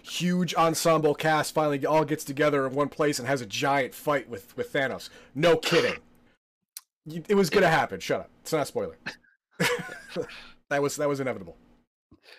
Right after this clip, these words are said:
Speaker 2: Th-, th-, this was a heathen dog decision, just to be clear. He decided the demarcation line.
Speaker 1: Yes.
Speaker 2: But, um, but, but yeah, I mean, it, it shouldn't surprise anybody, but it was awesome. And, and if you love superheroes, and even if, like somebody said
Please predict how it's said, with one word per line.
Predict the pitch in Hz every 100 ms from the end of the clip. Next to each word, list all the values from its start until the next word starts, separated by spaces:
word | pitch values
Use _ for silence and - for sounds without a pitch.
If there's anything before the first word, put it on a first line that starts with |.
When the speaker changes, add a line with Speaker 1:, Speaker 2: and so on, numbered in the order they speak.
| -
Speaker 2:
Th-, | 131 -
th-, | 131 127
this | 156 -
was | 156
a | 135
heathen | - 139 135 123
dog | 107 101 113
decision, | - - 131 127 139
just | 127 -
to | 123
be | 123
clear. | - - 127 127 131 -
He | 120
decided | 123 - 117 123
the | 123
demarcation | 117 113 110 - 107 - 107
line. | 101 104 107 110 _
Speaker 1:
Yes. | 113 92 - - _ -
Speaker 2:
But, | 90
um, | 87 85 80 -
but, | 104 -
but | - -
yeah, | 90 -
I | 87
mean, | 87 73 -
it, | 104 -
it | 110
shouldn't | - 127 87
surprise | 98 - 73 -
anybody, | - - - 73 - _ _ _
but | 180 190
it |
was | 87 -
awesome. | 65 - - - 71 -
And, | 80 69 -
and | 80 69 65 -
if | 87 95
you | 90
love | 71 69 69 -
superheroes, | - 71 - 76 78 76 76 -
and | 80
even | 85 82
if, | 80 - _ - - _ _
like | -
somebody | - 87 82
said | -